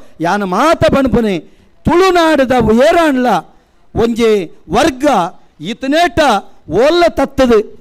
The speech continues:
ಯಕ್ಷಗಾನಡ ನಾಟಕಡ ಸಮ್ಮೇಳನಡ ಮಲ್ತಿತ್ತರಡ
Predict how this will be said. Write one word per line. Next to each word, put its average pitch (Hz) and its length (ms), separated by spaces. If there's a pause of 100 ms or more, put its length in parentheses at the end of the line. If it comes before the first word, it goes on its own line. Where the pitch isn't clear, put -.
(180)
ಯಕ್ಷಗಾನಡ 196 680 (140)
ನಾಟಕಡ 190 500 (200)
ಸಮ್ಮೇಳನಡ 208 540 (340)
ಮಲ್ತಿತ್ತರಡ 190 580